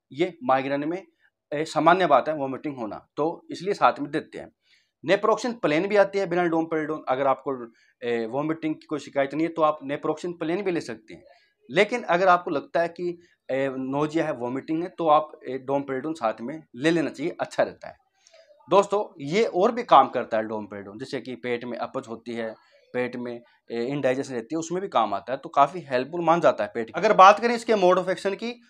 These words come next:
तो देखिए दिमाग के अंदर कुछ केमिकल मैसेंजर काम करते हैं इनके पीछे, उनके, ए, रीजन होता है केमिकल मैसेंजर का, ए, सिग्नल देना, तो उन्हीं सिग्नल को ब्लॉक कर कर काम करता है, चाहे वॉमिटिंग का हो, चाहे माइग्रेन पेन का हो।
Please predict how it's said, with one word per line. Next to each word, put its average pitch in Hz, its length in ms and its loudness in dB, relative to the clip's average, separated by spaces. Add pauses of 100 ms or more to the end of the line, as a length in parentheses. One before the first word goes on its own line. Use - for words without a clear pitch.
(180)
तो 214 80 2
देखिए 247 260 0
दिमाग 175 380 6
के 247 60 0
अंदर 240 180 -2
कुछ - 280 -10 (240)
केमिकल 196 380 2
मैसेंजर 185 440 0 (180)
काम 160 200 8
करते 151 300 0
हैं 160 180 0
इनके 156 300 -2
पीछे, 107 400 -12 (200)
उनके, 180 340 0 (440)
ए, 139 220 2
रीजन 156 300 0
होता 143 240 0
है 196 80 4
केमिकल 151 380 -2
मैसेंजर 127 380 -6
का, 160 260 0 (360)
ए, 131 160 -4
सिग्नल 156 380 0
देना, 117 300 -6 (140)
तो 175 60 2
उन्हीं 196 220 2
सिग्नल 175 260 -2
को 165 160 -6
ब्लॉक 175 280 -4
कर 143 100 -6
कर 143 100 -6
काम 113 200 2
करता - 260 -6
है, 117 60 -6
चाहे 113 140 -2
वॉमिटिंग 147 440 -4
का 170 80 -2
हो, 202 200 -6
चाहे 135 160 0
माइग्रेन 123 440 -2 (240)
पेन 113 180 -2
का 107 140 -6
हो। 104 280 -10